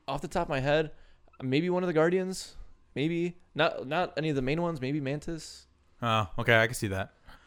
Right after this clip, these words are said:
Speaker 1: Uh,
Speaker 2: 'Cause, like, I feel like
Speaker 1: Oh, uh, uh, I don't think Nova's even in this movie, is
Speaker 2: No.
Speaker 1: he? So.
Speaker 2: Not that I know. I feel like, um, you can't, uh,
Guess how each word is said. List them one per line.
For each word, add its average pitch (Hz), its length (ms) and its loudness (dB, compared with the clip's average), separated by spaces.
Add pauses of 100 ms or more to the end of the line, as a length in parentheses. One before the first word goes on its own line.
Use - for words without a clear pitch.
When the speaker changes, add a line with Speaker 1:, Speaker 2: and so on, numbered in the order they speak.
Speaker 1:
Uh, 113 400 4
Speaker 2:
'Cause, 156 140 8
like, 180 160 10
I 185 80 10
feel 226 140 10
like 202 300 10 (580)
Speaker 1:
Oh, 226 300 12
uh, 147 500 10 (220)
uh, - 60 2
I 127 200 6
don't 160 120 2
think 131 140 -2
Nova's 127 300 4
even 113 180 -2
in 120 100 -2
this 123 160 -4
movie, 110 280 -2
is 131 140 0
Speaker 2:
No. 107 60 2
Speaker 1:
he? 92 60 -2 (440)
So. - 140 -8
Speaker 2:
Not 104 100 -2
that 95 60 -4
I 90 60 -2
know. 90 180 -4 (200)
I 127 140 8
feel 165 160 12
like, 160 320 12
um, 110 540 6 (1600)
you 120 140 0
can't, 147 460 8 (960)
uh, 107 460 0